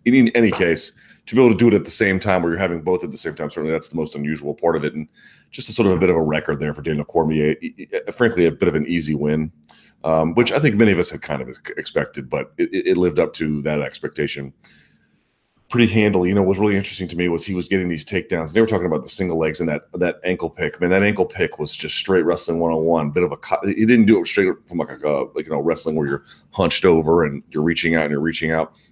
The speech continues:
But it was the same thing. Collar tie as they come up. You go for the ankle pick, pull, drive him back, which is exactly what he did. He got it. It was pretty simple. Um, he was doing a bit of a, he loves those treetop takedowns where he can grab the single, stay a distance,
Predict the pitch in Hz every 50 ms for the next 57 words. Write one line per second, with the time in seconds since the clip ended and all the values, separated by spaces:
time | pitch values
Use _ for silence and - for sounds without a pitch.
0 | _ - 95 92 90 90 78 - - - 101 92 - - 101 92 80 - - _
1 | _ _ - - 107 98 92 98 95 90 - 104 92 90 95 - - 78 85 82
2 | 80 87 85 - 87 90 90 90 87 87 - - 80 76 90 87 78 78 80 82
3 | 85 85 82 - - 95 90 87 - - _ - 90 87 87 90 87 - 85 82
4 | 82 80 80 78 82 85 85 85 - - - _ _ - - - - - - -
5 | 80 76 90 90 87 - 95 92 87 - 90 87 85 80 80 80 80 85 82 78
6 | 71 71 82 80 82 82 85 82 76 71 - - - 95 85 - - 87 82 78
7 | 85 87 87 - _ _ - - - - - - _ _ - 87 82 80 80 78
8 | 78 78 76 - _ _ _ 98 101 104 98 104 95 90 85 87 95 92 85 78
9 | - 65 67 95 104 92 95 95 95 95 95 87 82 78 85 80 76 - - -
10 | 90 87 - 90 76 69 - 80 76 - - 71 71 - 78 80 78 - 76 76
11 | 85 87 85 80 71 71 - - 92 90 87 80 78 76 76 - - - - -
12 | _ - - - - 98 92 87 80 71 82 90 87 - - 82 76 - -